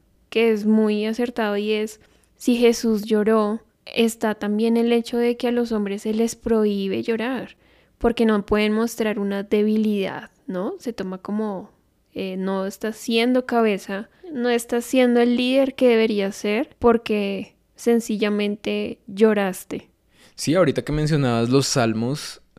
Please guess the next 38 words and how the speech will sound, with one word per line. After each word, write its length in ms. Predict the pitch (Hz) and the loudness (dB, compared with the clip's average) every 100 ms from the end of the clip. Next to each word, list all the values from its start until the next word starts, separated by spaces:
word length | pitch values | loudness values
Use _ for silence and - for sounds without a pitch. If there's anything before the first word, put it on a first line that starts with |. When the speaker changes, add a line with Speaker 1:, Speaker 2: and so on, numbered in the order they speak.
| _ _ - | _ _ -4
Speaker 2:
además 380 | 127 120 120 | 0 2 2
hay 80 | 123 | 2
más 200 | 135 135 | 0 -2
ejemplos, 640 | 143 135 156 170 113 101 - | -2 -2 -4 -2 -4 -4 -4
¿no? 300 | 98 143 175 | -6 -6 -2
La 160 | 131 | 0
vida 540 | 110 107 107 117 135 143 - _ _ | 0 0 -2 -2 -4 -6 -14 _ _
misma 400 | 143 139 127 135 | -2 0 0 -2
de 140 | 139 | -2
Job, 340 | 110 117 131 - - _ _ _ _ _ | -2 2 0 -2 -16 _ _ _ _ _
o 100 | 110 | -10
esa 200 | 110 113 | -6 -4
tragedia 720 | - 123 110 123 113 120 123 | -2 -2 -2 0 2 2 2
que 80 | 120 | 0
nos 240 | 123 117 - | -6 -6 -6
relata 320 | 107 104 113 | -6 -4 -4
la 140 | 123 | -2
Biblia, 480 | 117 110 107 107 120 - _ _ - | 0 0 0 -2 -6 -12 _ _ -20
de 60 | - | -10
todas 280 | 113 110 | -6 -6
estas 480 | 110 110 123 117 - - - _ - | -8 -6 -4 -4 -8 -20 -20 _ -6
catástrofes 880 | 139 123 117 - 120 117 127 - - - - | -4 0 0 0 0 2 2 0 -10 -18 -20
que 140 | - 127 | -10 -2
le 100 | 123 | -2
sucedieron. 640 | 117 113 110 107 107 120 - _ - | -2 -2 0 2 0 -2 -8 _ -4
Y 140 | 156 | 0
Job, 440 | 156 180 233 - - | 4 4 4 -2 -12
hay 480 | 131 151 165 214 - | -4 -2 0 -4 -8
capítulos 560 | 196 - 170 170 180 | -8 -8 -8 -4 -2
enteros 520 | 180 175 165 147 147 160 | 0 -2 2 2 2 -2
que 80 | |
nos 120 | 165 156 | -4 -4
describe 340 | 139 - 113 | -6 -4 -4
la 120 | 135 | -2
Biblia 300 | 131 110 123 | -2 0 -2
que 120 | 123 | -4
son 260 | 135 113 113 | -6 -4 -4
diálogos 720 | 131 143 143 147 151 156 - | 0 0 0 -2 -4 -6 -10